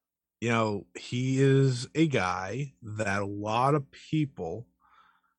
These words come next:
have seriously said is one of the best high flyers in wrestling.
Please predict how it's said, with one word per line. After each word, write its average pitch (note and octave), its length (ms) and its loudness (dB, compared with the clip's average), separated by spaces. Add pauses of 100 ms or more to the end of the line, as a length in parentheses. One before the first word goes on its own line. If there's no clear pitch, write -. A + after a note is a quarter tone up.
have A2 260 0
seriously B2 720 0
said B2 400 0 (140)
is G#2+ 200 -4
one A#2 200 0
of A2 160 -2
the A2+ 100 -2
best A2 380 -4
high A2 240 0
flyers G2+ 520 -4
in G2 120 -10
wrestling. - 500 -4